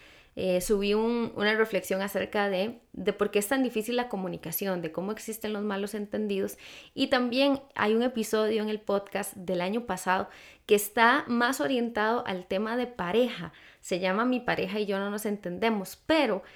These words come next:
En ese, aunque tiene ese enfoque de pareja, sí es cierto que tiene principios acerca de comunicación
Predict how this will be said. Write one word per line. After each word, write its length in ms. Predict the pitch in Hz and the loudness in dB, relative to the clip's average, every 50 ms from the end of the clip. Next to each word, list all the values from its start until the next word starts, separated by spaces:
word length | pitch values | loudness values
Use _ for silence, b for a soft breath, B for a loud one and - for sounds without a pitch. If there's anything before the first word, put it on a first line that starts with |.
| B B B B B | B B B B B
En 220 | - - 190 190 214 | -4 -2 0 4 4
ese, 240 | 240 247 247 214 | 4 4 2 2
aunque 260 | 170 160 175 - 165 - | 0 0 0 -2 -4 -4
tiene 320 | - 185 202 226 226 233 | -2 -2 0 2 2 2
ese 140 | 233 240 233 | 2 2 0
enfoque 360 | 233 226 - 220 214 - 220 | 0 2 0 -2 0 2 0
de 80 | 226 220 | -2 0
pareja, 400 | 220 226 214 208 208 208 214 208 | 0 0 0 0 0 -2 -4 -6
sí 240 | - - - 214 | -6 -4 0 0
es 120 | 214 220 214 | 0 0 0
cierto 440 | - 233 214 208 214 214 226 220 - | 0 2 2 2 0 0 -4 -4 -2
que 100 | 196 185 | -4 -8
tiene 320 | - - 196 180 190 208 | -4 -2 -2 -2 -2 -2
principios 880 | 208 - 220 208 196 196 196 185 - - 247 240 - - 185 185 185 - | -4 -2 -2 -2 0 0 -2 -4 -4 -4 -6 -6 -2 -2 -2 -2 -2 -8
acerca 420 | - 175 - 175 185 180 - 214 | -12 -8 -6 -6 -6 -4 -4 -4
de 160 | 214 214 208 - | -4 -4 -6 -4
comunicación 880 | - 202 190 180 180 175 175 170 - - 160 160 - - 269 277 269 | -4 -4 -4 -2 -4 -4 -6 -6 -6 -8 -8 -4 0 0 0 0 0